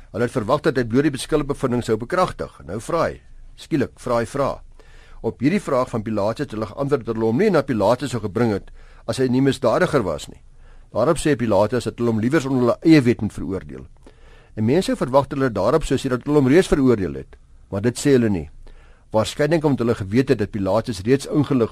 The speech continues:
was aangaande hulle voorneme om Jesus skuldig te bevind, omdat dit vooraf met hom gereël was. Daarna verklaar Pilatus vir Jesus drie maal volgens Lukas en twee maal volgens Johannes onskuldig. Wat het dan verdere ommekeer veroorsaak sodat Pilatus tog uiteindelik vir Jesus skuldig bevind het?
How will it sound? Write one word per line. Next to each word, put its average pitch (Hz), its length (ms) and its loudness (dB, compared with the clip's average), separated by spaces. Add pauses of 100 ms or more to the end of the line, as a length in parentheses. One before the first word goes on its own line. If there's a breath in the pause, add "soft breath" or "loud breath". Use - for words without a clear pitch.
was 73 240 -8
aangaande 113 380 0
hulle 104 140 -2
voorneme 113 640 4
om - 500 -12
Jesus 110 240 -4
skuldig 160 260 0
te 165 60 -4
bevind, 185 340 0
omdat 107 200 -2
dit - 40 -20
vooraf 131 320 2
met 107 140 -2
hom 101 80 -2
gereël 95 340 -4
was. 76 300 -12 (600 soft breath)
Daarna 117 360 2
verklaar 127 380 0
Pilatus 107 460 0
vir 104 120 -6
Jesus 113 280 -4
drie 120 200 4
maal 117 240 4
volgens 98 360 -6
Lukas 90 380 -8
en 110 180 -18
twee 151 140 4
maal 135 200 4
volgens 107 360 -6
Johannes 90 480 -8 (260)
onskuldig. 101 600 -2 (920 soft breath)
Wat 123 120 -6
het 214 100 2
dan 233 120 0
verdere 180 380 0
ommekeer 143 400 2
veroorsaak 123 540 -2
sodat 117 160 -6
Pilatus 117 480 -2
tog 185 240 0
uiteindelik 131 400 2
vir 107 80 0
Jesus 107 320 -6
skuldig 120 260 0
bevind 92 380 -8
het? - 160 -16